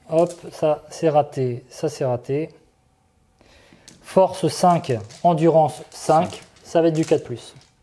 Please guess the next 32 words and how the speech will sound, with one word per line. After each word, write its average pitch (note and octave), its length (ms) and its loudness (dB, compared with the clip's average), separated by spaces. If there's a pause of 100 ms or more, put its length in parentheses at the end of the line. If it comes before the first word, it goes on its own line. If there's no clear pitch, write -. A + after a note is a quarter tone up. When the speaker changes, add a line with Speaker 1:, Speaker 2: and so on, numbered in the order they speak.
(2250)
Speaker 1:
C'est E3 180 -2
de E3 60 4
la E3+ 80 4
P E3+ 160 4
A D#3+ 80 6
moins D#3 320 0
un, E3+ 240 2
dégâts D3+ 400 2
un. A2 100 -6 (480)
Speaker 2:
Moins C3 320 2
un, C3+ 160 4
donc A#2 280 -4
je G#2+ 120 -6
suis G#2+ 160 -10
en A2+ 60 -12
safe, - 220 -12
ça - 120 -10
passe B2 320 -4
à A#2+ 240 6
trois. F#3 220 0 (1500)
Trois D3 180 0
plus, - 460 0 (840)
ça - 180 -12
va A2 80 0
être A#2 80 0
difficile, D3+ 480 2
mais D#3 280 -2 (1160)
un C#3 280 -4
mort, A2 260 -2
deux, C3+ 260 -2 (140)
trois D#3+ 300 0
morts, D#3 380 2